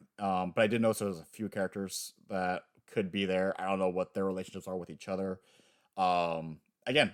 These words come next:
I don't know going forward, but I just had a question about that because usually that's something that I look at because that's usually, like, one of the big things of, like, people discuss of, like, their fandoms where it's like, "Who do you ship?" And it's like, "All right,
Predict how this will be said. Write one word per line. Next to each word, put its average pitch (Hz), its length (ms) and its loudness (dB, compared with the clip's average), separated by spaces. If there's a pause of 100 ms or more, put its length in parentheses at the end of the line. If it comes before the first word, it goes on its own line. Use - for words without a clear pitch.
I 107 100 -2
don't 117 80 2
know 117 100 6
going 107 180 4
forward, 98 420 2
but 101 100 -2
I 110 40 -2
just 117 120 -4
had 120 80 0
a 104 40 -2
question 143 280 -2
about 87 220 -6
that 90 200 -10
because 92 440 -10
usually 190 260 -2
that's 123 160 -2
something 127 220 -2
that 107 80 -2
I 107 60 0
look 104 300 -4
at 139 220 -6
because 113 240 -4
that's 107 160 -6
usually, 107 220 -4
like, 101 180 -6
one 110 240 -4
of 101 80 -2
the 90 60 -10
big 104 180 -6
things 113 300 -4
of, 98 120 -2
like, 95 200 0
people 107 280 -6
discuss 98 420 -6
of, 95 100 -8
like, 92 160 -2
their 85 120 -8
fandoms 104 460 -4
where 101 160 0
it's - 180 -4
like, 95 160 -4 (380)
"Who 294 160 2
do 320 100 0
you 147 140 4
ship?" - 720 4
And 131 140 0
it's 123 220 -2
like, 110 280 4
"All 131 100 8
right, 110 200 6